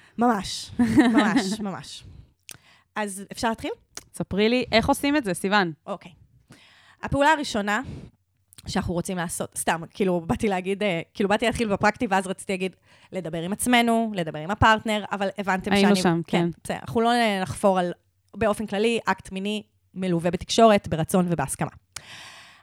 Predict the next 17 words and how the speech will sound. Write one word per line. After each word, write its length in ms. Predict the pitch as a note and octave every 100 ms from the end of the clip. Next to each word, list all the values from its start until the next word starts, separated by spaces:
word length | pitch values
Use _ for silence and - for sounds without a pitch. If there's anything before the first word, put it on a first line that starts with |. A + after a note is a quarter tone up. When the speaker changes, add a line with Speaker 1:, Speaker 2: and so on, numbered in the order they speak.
| _ -
Speaker 1:
אז 320 | G#3+ G3+ G#3 - G#3+ - -
האקט 200 | C#4 - D4+
הראשון 300 | C4 A#3+ B3
שאני 120 | G#3+
רוצה 200 | - G3
לעשות 380 | F3+ - G3+ -
מבחינה 400 | G3 - F#3 F3 - _ _ - -
פיזיולוגית, 720 | A3 F3+ F#3+ F#3 F#3 A#3 -
פיזית, 480 | - G#3+ D4 - - - _ _ F3
זה 200 | G#3 A3
להתרוקן 500 | A3 G#3+ G#3 G3+ E4 F#4
ולהתנקות. 760 | D#4+ G3+ - F#3+ - D3 - - - _ _ _
הרבה 200 | F#3 F#3
אנשים 260 | G3 - B3+
חושבים, 380 | G3+ - C4 E4+ -
חייבים 380 | - F3+ F3+ G#3+
חוקן. 460 | - G3 F#3+ E3